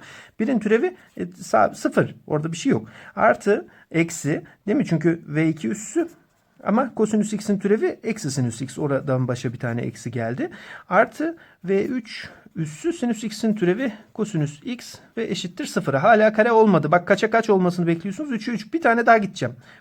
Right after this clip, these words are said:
Başka değil. Ee, bu hala sıfır olarak geliyor değil mi? Yani bu zaten şurası sıfır ama devam edeyim ya. V bir üssü kere sıfır yani. Tamam, sıfır yazabilirdim. Oraya daha iyi görün diye böyle yapıyorum. Eksi V iki üssü sinüs X'in türevi bu sefer. V iki üssü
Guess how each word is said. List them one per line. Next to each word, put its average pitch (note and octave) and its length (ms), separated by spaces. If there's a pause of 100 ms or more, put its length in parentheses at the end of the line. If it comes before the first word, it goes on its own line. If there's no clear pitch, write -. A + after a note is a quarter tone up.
Başka F3+ 320
değil. C#3 200 (400)
Ee, D#3+ 260 (140)
bu A#3 140
hala C#4+ 340
sıfır F3+ 260
olarak C#3 340
geliyor D3 240
değil D4 100
mi? E3 80
Yani C#3+ 180
bu E3 120
zaten F3 340
şurası D3+ 380
sıfır A3 280
ama E3 260 (180)
devam G3+ 260
edeyim G3 240
ya. C3 160
V F3 200
bir F3+ 80
üssü E3+ 300
kere F#3 200
sıfır F#3 300
yani. A2+ 260
Tamam, C3+ 200
sıfır C#3 280
yazabilirdim. B2 720
Oraya C3+ 240
daha C#3 140
iyi A#2+ 120
görün B2+ 260
diye A2+ 140
böyle A#2 140
yapıyorum. C3 320 (380)
Eksi G#3+ 360
V F#3+ 120
iki G#3+ 200
üssü B3+ 320
sinüs C4 300
X'in E3 280
türevi D#3 340
bu E3+ 60
sefer. C#4+ 360 (300)
V F3 140
iki G3 200
üssü C4 460